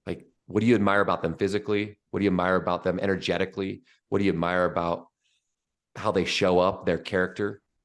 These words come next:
what they've done, their accomplishments? Everybody has these things that are just natural that come up.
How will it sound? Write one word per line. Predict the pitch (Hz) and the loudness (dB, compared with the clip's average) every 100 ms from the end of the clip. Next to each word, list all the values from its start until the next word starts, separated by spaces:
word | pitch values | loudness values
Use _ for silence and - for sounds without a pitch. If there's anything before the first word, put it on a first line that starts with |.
| _ _ _ _ _ _ | _ _ _ _ _ _
what | - 98 | -4 0
they've | 95 76 | 0 0
done, | - 82 98 | 0 2 2
their | 87 80 | 2 0
accomplishments? | 90 92 104 92 101 110 - - _ _ _ _ _ _ _ - | 0 -2 0 -4 -4 -6 -6 -16 _ _ _ _ _ _ _ -2
Everybody | 113 170 165 143 | 2 4 4 2
has | 113 113 104 | 2 2 2
these | 104 85 | 0 -2
things | - 113 101 85 | 0 2 2 0
that | 87 | -4
are | 82 | -2
just | 90 82 - _ _ _ _ _ _ _ | -2 -4 -10 _ _ _ _ _ _ _
natural | 87 92 101 - 92 85 | -4 -2 -4 -4 -4 -4
that | - | -4
come | - 95 | -4 0
up. | 95 92 - | 2 0 -8